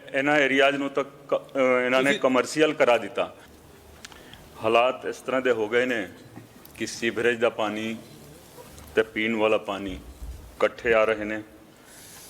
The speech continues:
Speaker 1: ਕਾਰਪੋਰੇਸ਼ਨ totally ਫੇਲ ਹੈ। ਮੈਂ ਮੰਗ ਕਰਦਾ ਹਾਂ, ਪ੍ਰਸ਼ਨ ਕਰਦਾ ਹਾਂ ਕਿ ਮਾਨਯੋਗ ਮੰਤਰੀ ਸਾਹਿਬ ਕੋਈ ਐਕਸਪਰਟ ਟੀਮ ਬੁਲਾ ਕੇ ਕਾਰਪੋਰੇਸ਼ਨ ਦੀ ਹੈਲਪ ਵਾਸਤੇ ਲਿਆਉਣ।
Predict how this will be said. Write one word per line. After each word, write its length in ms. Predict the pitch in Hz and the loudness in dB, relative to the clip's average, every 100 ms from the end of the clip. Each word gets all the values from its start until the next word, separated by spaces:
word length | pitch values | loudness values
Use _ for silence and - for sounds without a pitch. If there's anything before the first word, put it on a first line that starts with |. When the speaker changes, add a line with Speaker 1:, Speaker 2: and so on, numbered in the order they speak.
| - | -2
Speaker 1:
ਕਾਰਪੋਰੇਸ਼ਨ 760 | 110 117 117 120 120 139 127 123 - - - - - | 0 0 0 -2 -2 -2 -4 -6 -12 -20 -20 -16 -2
totally 320 | 110 110 120 123 | -2 2 0 0
ਫੇਲ 320 | 117 110 120 | 2 2 2
ਹੈ। 280 | 110 104 104 - - - - - - | 0 0 -4 -16 -20 -20 -20 -20 -12
ਮੈਂ 360 | 104 127 127 131 - - | 0 2 2 -2 -10 -8
ਮੰਗ 300 | 107 117 120 | -2 0 0
ਕਰਦਾ 260 | 120 110 117 | -2 0 0
ਹਾਂ, 320 | 113 113 113 - - - - | 2 -2 -2 -12 -20 -20 -8
ਪ੍ਰਸ਼ਨ 340 | - 110 131 123 | -6 -4 -4 0
ਕਰਦਾ 320 | 120 110 117 | 0 2 0
ਹਾਂ 200 | 107 110 | 0 -4
ਕਿ 360 | 110 113 113 - - - - - - - - | -4 -4 -4 -6 -18 -20 -20 -20 -20 -14 0
ਮਾਨਯੋਗ 400 | 107 113 123 123 | 0 2 0 0
ਮੰਤਰੀ 400 | 110 110 110 120 | 0 -2 -2 -2
ਸਾਹਿਬ 300 | 120 117 123 | 2 2 2
ਕੋਈ 260 | - 117 113 | -2 -2 -2
ਐਕਸਪਰਟ 580 | - - 107 117 113 | -6 -4 2 2 2
ਟੀਮ 220 | 113 113 104 | -6 -6 -4
ਬੁਲਾ 280 | 101 101 | 2 2
ਕੇ 200 | 104 117 | 2 -2
ਕਾਰਪੋਰੇਸ਼ਨ 760 | 117 110 107 - 101 98 113 107 | 0 0 -2 -2 -6 -4 -6 -4
ਦੀ 140 | 110 | -2
ਹੈਲਪ 300 | 92 95 98 | 0 -2 2
ਵਾਸਤੇ 340 | 104 101 - 104 | 2 2 -2 -2
ਲਿਆਉਣ। 360 | 98 95 104 | 0 0 -4